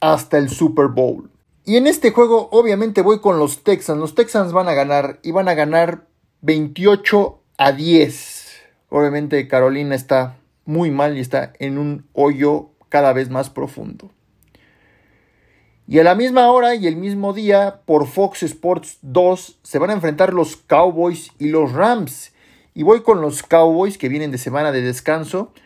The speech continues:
Aquí los Rams no les van a hacer, van, van a estar peleados, pero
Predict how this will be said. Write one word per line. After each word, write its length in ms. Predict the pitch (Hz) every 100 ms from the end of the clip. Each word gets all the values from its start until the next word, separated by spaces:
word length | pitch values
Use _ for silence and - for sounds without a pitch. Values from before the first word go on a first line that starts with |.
| _ _ -
Aquí 320 | 127 147 151
los 200 | 143 123
Rams 340 | 147 143 127
no 120 | 151
les 180 | 147 131
van 180 | 135 135
a 40 |
hacer, 460 | 127 143 139 127 123 -
van, 240 | 160 151
van 120 | 160
a 40 | 156
estar 240 | 170 160
peleados, 540 | 147 143 165 175 196
pero 440 | - 208 202 202